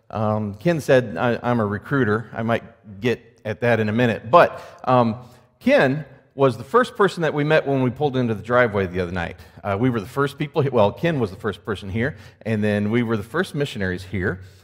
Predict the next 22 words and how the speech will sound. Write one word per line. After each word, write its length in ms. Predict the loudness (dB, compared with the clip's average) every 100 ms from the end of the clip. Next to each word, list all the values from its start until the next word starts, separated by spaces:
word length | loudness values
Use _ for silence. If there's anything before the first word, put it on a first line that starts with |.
| _ -6
Um, 400 | -2 0 -2 -4 -4
and 140 | -6
it 60 | -6
was 120 | -6
dark, 340 | 4 4 4 0
and 120 | -2
I 40 |
wasn't 320 | 2 2 2
quite 180 | -2 -2
sure 160 | -2 -6
which 240 | -6 -6
door 160 | -2 -2
to 80 | 0
go 220 | 0 0
in, 160 | -2
and 100 | -4
Ken 180 | -4 -2
was 120 | -2
down 260 | 0 0 2
there 220 | 2 2
working 360 | 2 0 0 -4
and 200 | -4